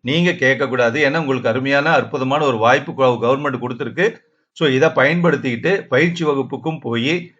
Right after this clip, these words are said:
நீங்க சப்ளிமெண்டரி எக்ஸாம் எழுதி பாஸ் பண்ண, எழுதிட்டீங்கன்னா நீங்க ஃப்ரீ தான். அப்புறம் பாஸ் பண்ணிட்டீங்கன்னா உடனே நீங்க லெவன்த் ஜாயின் பண்ணிக்கலாம். அல்லது நான் முதல்ல சொன்ன மாதிரி பாலிடெக்னிக்கோ, ஐ டி ஐ எது உங்களுக்கு விருப்பமா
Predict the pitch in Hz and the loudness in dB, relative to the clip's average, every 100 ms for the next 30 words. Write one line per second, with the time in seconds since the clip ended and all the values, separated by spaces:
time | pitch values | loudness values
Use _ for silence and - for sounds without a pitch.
0 | _ 135 139 120 127 170 180 170 151 120 | _ -2 -2 0 0 0 0 0 0 0
1 | 135 165 135 139 165 170 131 170 180 147 | 0 0 -2 -2 -4 0 2 2 2 -4
2 | 127 147 190 196 180 190 226 202 170 139 | 0 0 2 0 0 0 0 0 -2 0
3 | 147 131 110 _ _ _ - 160 202 185 | 0 0 -6 _ _ _ -4 0 2 4
4 | 156 185 - 196 175 170 196 160 160 185 | 6 6 4 0 0 2 2 2 4 4
5 | 170 151 131 143 147 139 135 135 127 123 | 4 2 4 2 0 0 0 0 -2 -4
6 | 120 131 131 _ _ 143 147 143 143 135 | 0 -2 -2 _ _ 0 2 2 2 2
7 | 139 143 147 135 135 139 170 139 139 123 | 2 2 0 0 0 2 2 2 2 -4
8 | 127 127 139 131 127 139 127 127 160 139 | -4 0 2 0 -2 -2 0 -2 -2 -2
9 | 135 117 127 123 143 143 | -4 -4 -4 -2 0 2